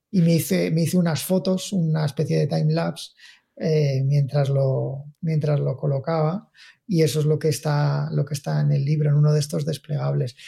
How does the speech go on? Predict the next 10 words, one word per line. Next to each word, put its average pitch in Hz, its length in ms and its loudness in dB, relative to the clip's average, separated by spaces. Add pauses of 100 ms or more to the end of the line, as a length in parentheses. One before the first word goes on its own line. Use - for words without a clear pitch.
(160)
Entonces, 160 240 0
cuando, 135 520 0 (320)
cuando 151 260 4
algunos 147 380 2
amigos 165 600 0
míos 160 580 0
chinos 160 400 -2
iban 151 200 2
a 147 100 2
casa 165 440 -4